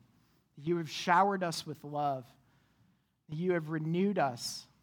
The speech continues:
that you are changing our words and our thoughts and our hands, that you are moving us to please the Spirit, that you are encouraging us to live as recipients of grace. Help us to continue to do that. Help us to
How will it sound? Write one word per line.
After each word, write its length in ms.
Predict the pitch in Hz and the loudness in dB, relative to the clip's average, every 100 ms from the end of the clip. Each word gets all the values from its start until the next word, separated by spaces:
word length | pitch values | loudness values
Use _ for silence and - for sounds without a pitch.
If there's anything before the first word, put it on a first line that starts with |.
| _ | _
that 80 | 170 | -6
you 140 | 185 | -2
are 80 | 185 | 0
changing 500 | 165 202 208 196 208 | 0 0 2 0 -2
our 260 | 185 170 160 | 2 2 2
words 760 | 156 185 190 170 143 123 - - | 0 -2 0 -2 -6 -12 -16 -12
and 100 | 139 | -8
our 120 | 139 | -8
thoughts 580 | 135 - 175 170 151 - | -6 4 6 6 2 -6
and 120 | 156 | -8
our 160 | 139 135 | -6 -8
hands, 640 | - 147 143 127 120 - - _ _ _ _ _ - | -8 -10 -8 -10 -10 -14 -18 _ _ _ _ _ -6
that 80 | 170 | 2
you 120 | 185 | 4
are 80 | 185 | 4
moving 560 | 185 190 226 226 214 | 6 6 6 4 -2
us 260 | 180 151 - | -4 -8 -10
to 120 | - | -10
please 680 | 156 - 196 196 202 202 175 | -12 -10 -4 0 2 0 -2
the 120 | 170 | -4
Spirit, 600 | - - 156 147 131 120 _ _ _ _ _ _ _ _ _ _ _ _ _ _ _ | -4 -4 -6 -6 -8 -12 _ _ _ _ _ _ _ _ _ _ _ _ _ _ _
that 100 | 160 | -10
you 200 | 165 160 | -4 -2
are 260 | 160 147 - _ _ _ _ _ _ - | -2 -4 -10 _ _ _ _ _ _ -12
encouraging 680 | 147 - 190 202 180 139 139 | -10 -4 2 2 2 -4 -10
us 200 | 120 - | -10 -10
to 140 | - | -10
live 360 | 143 160 151 127 | -6 -4 -4 -6
as 160 | 120 | -12
recipients 640 | 143 - 165 160 165 151 143 | -10 -8 -8 -6 -6 -6 -10
of 100 | 127 | -12
grace. 520 | 123 113 107 - - _ _ _ _ _ _ _ _ _ | -14 -14 -14 -18 -20 _ _ _ _ _ _ _ _ _
Help 180 | 185 190 | -2 0
us 180 | 208 190 | -2 -4
to 60 | 180 | -6
continue 560 | - 165 - 175 170 | -6 -6 -6 -6 -6
to 60 | 160 | -6
do 120 | 147 | -6
that. 160 | 143 139 | -6 -6
Help 200 | 131 180 | -8 -10
us 160 | 185 - | -10 -6
to 200 | 180 | -6